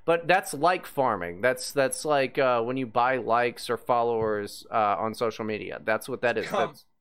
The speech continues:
Speaker 1: yeah.
Speaker 2: It's cum, cum farming.
Speaker 1: Sure, but I mean, dude, like, wh-, I, I'm sorry, I don't mean to yell at you so much, but it's like,
Speaker 2: Fine.
Speaker 1: dude, I know we're bros. It doesn't matter. Uh,
Speaker 2: I don't care. <laughs> I love you. I'm
Speaker 1: but
Speaker 2: still
Speaker 1: I
Speaker 2: gonna
Speaker 1: love you
Speaker 2: fuck
Speaker 1: too,
Speaker 2: your
Speaker 1: buddy.
Speaker 2: butthole in, like, a
Speaker 1: Please
Speaker 2: week
Speaker 1: don't.
Speaker 2: and a half.
Speaker 1: Please don't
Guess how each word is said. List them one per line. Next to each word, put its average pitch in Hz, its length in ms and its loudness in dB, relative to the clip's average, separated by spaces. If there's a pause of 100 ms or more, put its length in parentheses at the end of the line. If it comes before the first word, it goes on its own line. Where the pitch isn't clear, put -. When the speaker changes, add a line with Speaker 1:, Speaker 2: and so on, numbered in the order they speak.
Speaker 1:
yeah. 151 200 0 (100)
Speaker 2:
It's - 180 -20
cum, 165 400 -8 (220)
cum 165 340 -4
farming. 104 500 -10 (400)
Speaker 1:
Sure, - 300 -2 (400)
but 190 300 4
I 202 80 6
mean, 214 160 0 (140)
dude, 233 340 2
like, 196 380 2 (260)
wh-, 147 220 -4
I, 175 180 4 (220)
I'm 185 100 -2
sorry, 180 240 2
I 107 60 -2
don't 143 140 2
mean 233 140 0
to 226 60 -4
yell 180 240 4
at 120 160 -2
you 107 60 -10
so 120 160 -2
much, 87 300 -4 (280)
but 123 400 2
it's 143 300 -2
like, 147 320 2
Speaker 2:
Fine. 104 280 -10 (600)
Speaker 1:
dude, 160 140 -2
I 156 200 2
know 85 200 -6
we're 104 180 -2
bros. 82 340 -6
It 95 40 -10
doesn't 90 200 -6
matter. 87 240 -10 (400)
Uh, 147 420 2
Speaker 2:
I 131 100 -2
don't 165 240 -4
care. 123 340 -10
<laughs> - 40 -16
I 160 60 -4
love 123 120 -6
you. 110 80 -6
I'm 107 80 -8
Speaker 1:
but 170 320 4
Speaker 2:
still 147 140 -2
Speaker 1:
I 135 40 -2
Speaker 2:
gonna 254 160 4
Speaker 1:
love 233 160 4
you 170 40 0
Speaker 2:
fuck 143 100 4
Speaker 1:
too, 127 80 0
Speaker 2:
your 104 80 -2
Speaker 1:
buddy. 95 200 0
Speaker 2:
butthole 120 440 0
in, 107 120 -14
like, 110 140 -6
a - 520 -20
Speaker 1:
Please 214 140 2
Speaker 2:
week - 80 0
Speaker 1:
don't. 104 240 -2
Speaker 2:
and 104 80 -12
a 101 160 -8
half. 98 100 -8
Speaker 1:
Please 180 220 0
don't 107 260 0